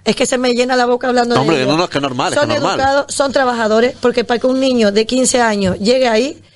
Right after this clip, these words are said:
Speaker 1: ya sabes que del instituto se va a ensayar.
Speaker 2: Sí.
Speaker 1: Y se han pegado meses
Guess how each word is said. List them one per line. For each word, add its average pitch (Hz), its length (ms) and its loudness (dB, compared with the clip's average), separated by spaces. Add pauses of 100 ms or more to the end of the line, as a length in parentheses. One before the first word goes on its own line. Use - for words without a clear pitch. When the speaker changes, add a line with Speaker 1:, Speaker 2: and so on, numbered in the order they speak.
(180)
Speaker 1:
ya 254 180 0
sabes 214 400 -2
que 220 140 -2
del 226 120 2
instituto 311 580 -2 (1200)
se - 180 0
va 285 100 2
a - 40 0
ensayar. 208 460 -2 (180)
Speaker 2:
Sí. 107 280 -2 (180)
Speaker 1:
Y 247 600 0
se - 120 0
han 262 100 -2
pegado 240 540 0
meses 302 680 -2